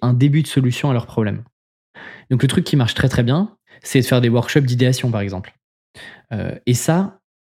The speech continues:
quel que soit votre métier. Donc, par exemple, un, un exemple tout bête, bon,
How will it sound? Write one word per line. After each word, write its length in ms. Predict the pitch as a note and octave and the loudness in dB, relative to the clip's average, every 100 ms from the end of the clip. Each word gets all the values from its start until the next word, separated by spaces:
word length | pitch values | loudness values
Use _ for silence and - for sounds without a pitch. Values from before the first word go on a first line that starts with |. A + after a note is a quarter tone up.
| _ _ | _ _
quel 220 | - E3 | 0 2
que 120 | - | 0
soit 180 | C3 D3 | 0 2
votre 180 | C3 B2 | 0 0
métier. 360 | A#2+ - - _ _ _ _ - - - - | -2 -4 -10 _ _ _ _ -20 -20 -18 -6
Donc, 100 | A#2+ | 0
par 100 | A#2 | 2
exemple, 480 | A2+ C3 D#3 - - _ | 2 2 0 -4 -16 _
un, 320 | - A#2+ - | -20 -20 -12
un 460 | A#2+ B2 A#2 A2+ A2 | -4 0 0 0 -2
exemple 260 | A2+ A#2 A2+ | 0 0 -2
tout 140 | - | 0
bête, 320 | B2+ B2 - | 0 0 -4
bon, 180 | - - | -10 -12